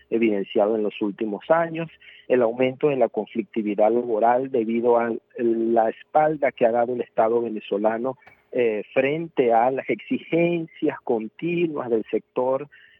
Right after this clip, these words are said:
eh, profesoral, de los trabajadores y los obreros, frente a las violaciones de los derechos laborales,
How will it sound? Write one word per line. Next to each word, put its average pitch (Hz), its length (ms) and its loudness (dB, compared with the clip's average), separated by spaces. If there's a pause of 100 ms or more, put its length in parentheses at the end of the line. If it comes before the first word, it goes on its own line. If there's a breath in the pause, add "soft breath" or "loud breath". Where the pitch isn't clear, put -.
(120)
eh, 107 640 -2
profesoral, 123 880 0
de 117 120 -2
los 107 160 -6
trabajadores 104 640 -2
y 127 60 -6
los 113 140 -4
obreros, 120 680 -2
frente 117 520 -4 (320 loud breath)
a 123 220 -2
las 131 140 -6
violaciones 127 720 -2
de 107 100 -4
los 98 180 -10
derechos 104 580 -2
laborales, 117 760 -4